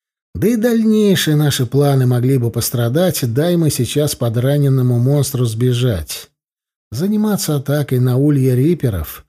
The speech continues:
зная, что где-то рядом бродит раненый двухтонный хищник, выжидая удобный момент для реванша, не очень весело. Скомандовал сигнал к атаке я только когда огромная фигура приблизилась к нам на двадцать пять метров.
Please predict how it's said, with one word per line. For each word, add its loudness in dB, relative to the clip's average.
зная, 0
что -2
где-то 0
рядом 0
бродит 0
раненый 0
двухтонный 0
хищник, -2
выжидая 2
удобный 2
момент 2
для 2
реванша, 0
не 0
очень -2
весело. -4
Скомандовал 0
сигнал -2
к -8
атаке 0
я 2
только -2
когда -2
огромная -2
фигура 0
приблизилась 0
к -4
нам 2
на 2
двадцать 0
пять -2
метров. -2